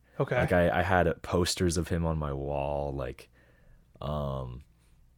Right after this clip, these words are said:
Speaker 2: like, I, I had, my dream was, like, I'm gonna be a pop star. I'm gonna, like, be like Justin Bieber.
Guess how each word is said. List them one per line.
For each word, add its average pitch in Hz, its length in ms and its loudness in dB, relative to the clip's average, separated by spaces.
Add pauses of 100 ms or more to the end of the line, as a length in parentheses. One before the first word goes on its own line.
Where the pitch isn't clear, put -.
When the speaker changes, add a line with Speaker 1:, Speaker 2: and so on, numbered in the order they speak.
(200)
Speaker 2:
like, 85 300 0
I, 85 520 4 (240)
I 85 100 0
had, 85 180 0 (480)
my 82 300 0
dream 82 460 0
was, 73 200 0
like, 64 280 -6
I'm 80 160 -2
gonna 73 140 -4
be 69 100 -4
a 69 60 -4
pop - 340 -12
star. - 500 -6 (320)
I'm 71 140 -8
gonna, 69 160 -6
like, 67 220 -10
be 69 140 -8
like 64 140 -8
Justin 71 360 -6
Bieber. 69 360 -8